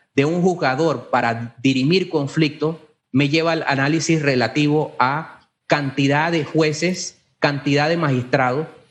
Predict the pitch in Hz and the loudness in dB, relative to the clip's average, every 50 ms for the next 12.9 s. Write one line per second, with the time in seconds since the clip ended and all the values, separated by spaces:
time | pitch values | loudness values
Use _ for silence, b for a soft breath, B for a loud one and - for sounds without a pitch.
0 | _ _ - 143 170 175 180 185 180 - 254 254 240 - - - 247 196 170 - | _ _ -4 -2 -2 0 2 0 0 2 2 2 2 2 0 -2 -4 -6 -10 -16
1 | _ _ - - 147 143 135 - - 147 147 - 160 165 175 196 208 208 190 165 | _ _ -2 0 0 0 0 -2 -2 -4 -2 0 0 0 2 2 0 0 0 0
2 | 151 151 151 151 - 196 196 208 196 180 160 151 - 196 196 185 - 196 190 - | 0 -2 -2 0 0 0 0 2 0 0 0 0 0 -2 -2 0 -2 -2 0 0
3 | 165 143 180 185 202 196 190 185 170 170 165 - 220 202 - - 127 117 - - | 0 0 2 0 2 2 2 2 0 0 -2 -2 -2 -2 0 0 -2 -2 -4 -10
4 | - _ _ - - 135 139 - - - 143 147 160 170 175 180 151 - - 123 | -20 _ _ -2 -2 -2 -2 -2 0 0 0 2 2 2 2 0 0 0 0 0
5 | 120 120 117 - 139 135 135 135 139 127 - - 165 127 127 135 147 175 180 170 | 0 0 0 0 2 2 2 2 0 0 0 0 0 2 2 0 0 0 0 0
6 | 156 147 131 123 120 120 113 - 131 120 117 110 131 131 127 127 131 135 120 110 | 0 0 0 0 -2 -2 -2 0 0 0 0 0 0 0 0 0 0 0 0 0
7 | 110 113 120 143 170 - - _ _ _ _ _ _ _ _ _ - 175 185 202 | -2 -2 -2 -4 -4 -6 -10 _ _ _ _ _ _ _ _ _ -2 0 0 0
8 | 190 - 175 175 175 180 170 - 175 175 170 165 160 160 - 170 170 165 160 - | 0 0 0 0 2 0 0 0 2 2 2 2 0 0 0 0 0 0 0 -2
9 | - 151 143 - 135 123 - 156 151 135 113 113 123 143 143 - - _ _ _ | -4 -4 -2 -2 -2 0 0 0 0 0 -2 -4 -4 -6 -8 -10 -18 _ _ _
10 | _ _ - 127 120 127 135 156 165 160 160 151 139 135 131 127 - 151 143 139 | _ _ 0 0 0 0 -2 -2 -2 0 0 0 0 0 0 0 0 -2 0 2
11 | 131 127 123 139 160 165 160 170 170 156 170 170 160 147 135 135 139 147 160 147 | 2 0 2 2 0 0 0 0 0 0 0 0 0 0 0 0 0 0 -2 -2
12 | - 160 156 143 - 160 151 156 151 165 160 156 151 147 139 151 175 180 | 0 0 0 0 0 0 0 0 -2 -2 0 0 0 0 -2 -2 -2 -4